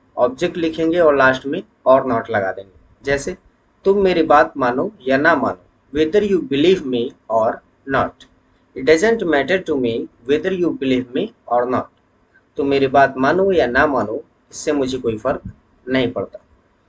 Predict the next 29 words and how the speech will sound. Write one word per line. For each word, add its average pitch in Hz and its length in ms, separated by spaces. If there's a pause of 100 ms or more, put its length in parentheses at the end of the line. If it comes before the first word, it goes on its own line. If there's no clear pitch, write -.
(340)
बिल्कुल 208 240
simple 185 340
सा 180 120
इसका 165 240
formula 147 480
है 156 140 (800)
और 147 400 (140)
formula 156 480
बिल्कुल, 180 640
अ, 135 280
जो 135 160
simple 156 380
है 147 60
वो 143 140
ये 151 140
है 175 200
कि 180 180
"it 170 100
doesn't 165 460
matter" 131 280
सबसे 165 300
पहले 165 200
लिखेंगे, 165 440 (160)
"it 139 120
doesn't 151 440 (320)
matter" 127 380 (560)
plus 190 420 (160)
whether 139 300
जोड़ेंगे 170 480